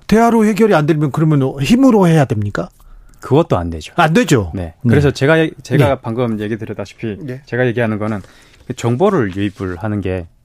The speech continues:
Speaker 2: 그게 가장 지금으로서는, 네, 좋은 해결, 그 중에 하나다, 해결책 중에 하나다라는
Speaker 1: 네.
Speaker 2: 생각을 하고 있습니다.
Speaker 1: 아무튼
Speaker 2: 네.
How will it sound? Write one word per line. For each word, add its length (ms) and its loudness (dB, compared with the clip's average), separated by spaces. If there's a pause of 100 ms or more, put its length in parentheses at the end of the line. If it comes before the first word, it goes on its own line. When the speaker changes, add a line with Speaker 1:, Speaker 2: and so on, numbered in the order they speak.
Speaker 2:
그게 160 -4
가장 460 0
지금으로서는, 840 -2 (960)
네, 180 -4
좋은 340 0
해결, 320 0 (920)
그 140 0
중에 280 2
하나다, 340 -2
해결책 360 -4
중에 160 -4
하나다라는 1080 -4
Speaker 1:
네. 60 -16
Speaker 2:
생각을 260 -6
하고 120 -8
있습니다. 280 -10
Speaker 1:
아무튼 580 -2
Speaker 2:
네. 320 -2